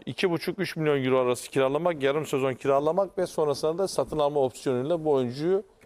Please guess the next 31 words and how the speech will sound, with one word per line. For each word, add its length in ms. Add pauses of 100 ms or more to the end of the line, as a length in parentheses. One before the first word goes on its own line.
(160)
bitirme 300
noktasına 520
geldi. 460 (500)
Emerson 460
için 300
de 180
mutlu 400
son 160
yakın 320
diyebiliriz. 640 (640)
Ama 320 (400)
ıslak 300
imzalar 300
olmadan 360
söyleyemem 500
çünkü 200
yarın, 460 (800)
hatta 480
bugün 460
Milan'ın, 440
e, 400
Galatasaray'ın 480
teklifine 680
dönüş 280
yapmasını 960
bekliyoruz 460
ve 160
bugün 200
de 140
dönüş 300
yapacak. 360